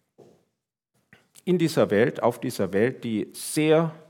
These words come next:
oder am schwierigsten zu durchdringen sind mit dem Evangelium.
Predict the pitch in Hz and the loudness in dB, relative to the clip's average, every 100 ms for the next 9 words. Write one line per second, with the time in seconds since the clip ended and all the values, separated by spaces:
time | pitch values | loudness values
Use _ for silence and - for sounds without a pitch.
0 | _ - 110 90 - - 156 - 147 147 | _ -12 -8 -6 -2 0 -2 -2 0 2
1 | 147 - - 131 - - 104 - 139 - | 2 0 -6 -10 -10 -10 -10 -2 -2 -2
2 | - - 185 185 127 - 95 80 - - | -6 2 6 8 6 4 -2 -4 -10 -12
3 | 101 92 - 82 80 78 76 71 - | -8 -8 -8 -12 -12 -12 -14 -14 -18